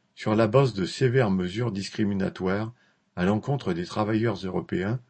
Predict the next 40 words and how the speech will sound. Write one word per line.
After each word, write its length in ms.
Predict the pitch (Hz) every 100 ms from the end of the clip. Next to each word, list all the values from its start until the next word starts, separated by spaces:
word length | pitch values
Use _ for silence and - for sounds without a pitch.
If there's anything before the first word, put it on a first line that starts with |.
| _ _ _ -
en 140 | 139
particulier 720 | 117 107 110 - 101 98 113
en 100 | -
les 140 | 95 90
privant 420 | - 127 120 135
d'une 240 | 113 90
partie 360 | 87 107 - 135
de 100 | 107
leur 180 | 87 87
couverture 480 | - 92 87 - -
sociale. 560 | - - - 90 78 - _ _ _ _ _ _ _ _ _ _
Nous 180 | 104 104
avions 320 | 110 117 143
donc 280 | 127 127 107
défendu 480 | 117 110 117 107 110
l'idée 480 | 107 104 117 135 -
que 120 | -
ce 160 | - 110
vote 320 | 98 131 -
ne 160 | 104 98
présentait 600 | - 101 104 - 98 -
aucun 320 | 131 - 120
enjeu 300 | 107 90 123
pour 140 | 127 101
les 100 | 95
travailleurs. 600 | 92 92 98 92 87 80 _ _ _ _ _ _ _ _
Cela 320 | - 98 92
dit, 280 | 87 127 147 - _
bien 200 | 90 147
des 120 | 135
travailleurs 540 | 120 110 101 95 117 117
ont 120 | 98
cru 220 | - 101
qu'il 200 | - 95
y 100 | 95
avait 260 | 95 135 127
un 120 | 107
enjeu 280 | 101 98 104
pour 280 | 101 90
eux, 120 | 95